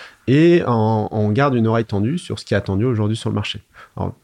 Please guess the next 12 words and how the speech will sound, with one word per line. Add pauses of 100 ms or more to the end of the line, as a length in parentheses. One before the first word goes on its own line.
(140)
je
pense
que
vous
avez
vu
aussi, (400)
euh,
durant
le
mipim,
euh,